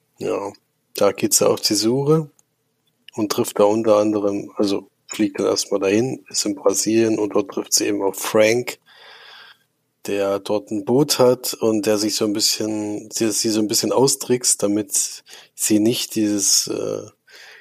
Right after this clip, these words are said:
diesen bekannten Flussfahrer da nimmt, sondern ihn mit einem sehr alten, völlig zerschrotteten Boot eigentlich inzwischen.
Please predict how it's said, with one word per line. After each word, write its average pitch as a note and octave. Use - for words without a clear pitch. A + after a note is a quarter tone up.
diesen G2+
bekannten G#2+
Flussfahrer G#2+
da G2+
nimmt, G#2
sondern G2
ihn C3+
mit A2
einem G2
sehr G2+
alten, G#2+
völlig G#2
zerschrotteten G2+
Boot G#2+
eigentlich G#2
inzwischen. G#2